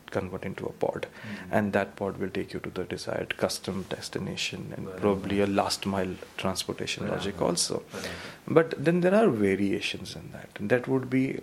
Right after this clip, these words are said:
Speaker 1: uh, this is my view, there could be clusters. There will
Speaker 2: Hmm.
Speaker 1: be clusters dedicated where these kind of things will be available.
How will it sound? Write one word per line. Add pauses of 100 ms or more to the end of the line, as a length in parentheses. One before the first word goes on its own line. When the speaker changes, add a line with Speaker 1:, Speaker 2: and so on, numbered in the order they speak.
Speaker 1:
uh,
this
is
my
view,
there
could
be
clusters.
There
will
Speaker 2:
Hmm.
Speaker 1:
be
clusters (180)
dedicated
where (140)
these
kind
of
things
will
be
available.